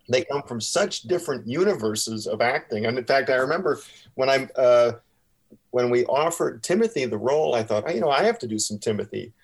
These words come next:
Dalton homework." And I went back to the beginning. I watched The Lion in Winter, which I believe was his first feature film. And, uh, you know, I caught, caught up with things I hadn't seen for a while, like Rocketeer, which is a fantastic film. And,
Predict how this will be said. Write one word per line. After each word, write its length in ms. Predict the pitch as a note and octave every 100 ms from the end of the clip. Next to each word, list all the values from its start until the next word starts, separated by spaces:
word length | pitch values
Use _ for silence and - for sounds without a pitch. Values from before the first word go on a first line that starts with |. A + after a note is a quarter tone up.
| _ -
Dalton 320 | A2+ - G#2+
homework." 480 | A2 A2 G#2 G2+ G#2+
And 100 | A#2
I 40 |
went 260 | B2 D#3+ D#3+
back 220 | C3 C#3
to 60 | D3+
the 100 | B2
beginning. 460 | B2 A#2+ D#3+ G#3+
I 80 | A2+
watched 300 | G2 A2 -
The 60 | A2+
Lion 480 | G2+ G2+ A#2 B2 A#2+
in 160 | G#2+
Winter, 420 | G#2 B2 - D3
which 160 | C#3+ B2+
I 60 | A#2+
believe 380 | A#2+ D#3 A3
was 200 | F#3 A#2
his 180 | - A2
first 380 | - A#2 A2 -
feature 280 | G#3+ - C3
film. 360 | - G#2+ A2+ - - - _ -
And, 380 | B2+ C3 B2+ -
uh, 280 | B2+ A#2+ A#2
you 60 | A#2+
know, 100 | C3
I 100 | G#2+
caught, 380 | G#2 A2+ A2+ -
caught 240 | A#2 A#2
up 180 | A#2 -
with 160 | A2 A2
things 220 | A#2+ G#2+
I 80 | G#2+
hadn't 260 | A#2 A2
seen 300 | G#2+ B2 A#2+
for 140 | A2 G#2+
a 40 |
while, 280 | G#2+ A2 A2
like 180 | G#2+ -
Rocketeer, 760 | G#2+ - A2 - C3 B2+ B2+
which 140 | A2+ -
is 80 |
a 60 | G2+
fantastic 720 | - G#2+ G#2 G#2+ G#2+ - G#2+
film. 300 | - A2 A2 - - - - A#2
And, 300 | B2+ B2+